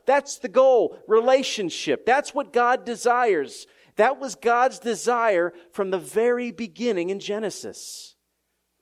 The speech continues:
Salvation makes it possible. We don't have to wait till heaven to have a relationship with God. He wants it with you right now in two thousand eighteen.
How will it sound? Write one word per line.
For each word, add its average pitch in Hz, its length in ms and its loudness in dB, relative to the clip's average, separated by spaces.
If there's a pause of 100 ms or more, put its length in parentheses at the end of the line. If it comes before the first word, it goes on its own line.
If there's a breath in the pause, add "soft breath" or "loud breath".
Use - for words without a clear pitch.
(460)
Salvation 202 1000 0
makes 196 340 -2
it - 140 -6
possible. 127 800 -6 (500)
We 151 140 -10
don't 214 300 2
have 220 240 -6
to 196 100 2
wait 180 480 0
till 160 320 -4
heaven 104 460 -8 (840)
to 131 60 -18
have 151 280 -12
a 147 40 -4
relationship 131 800 -8
with 110 200 -18
God. 117 440 -16 (600)
He 123 120 -16
wants 131 320 -10
it 131 80 -14
with 123 240 -14
you 92 160 -20
right 147 240 -20
now 143 360 -16 (760)
in 98 100 -20
two 131 180 -18
thousand 113 340 -8
eighteen. 95 540 -18